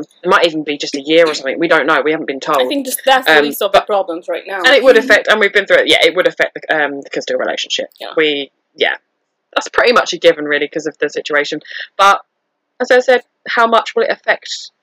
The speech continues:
Speaker 1: them when there's probably a lot more things going on that they'll have to deal with?
Speaker 2: Yeah.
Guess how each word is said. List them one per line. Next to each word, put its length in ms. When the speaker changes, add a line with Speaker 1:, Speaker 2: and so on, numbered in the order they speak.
Speaker 1:
them 400
when 240
there's 180
probably 340
a 100
lot 260
more 140
things 240
going 240
on 180
that 140
they'll 160
have 140
to 80
deal 200
with? 200
Speaker 2:
Yeah. 260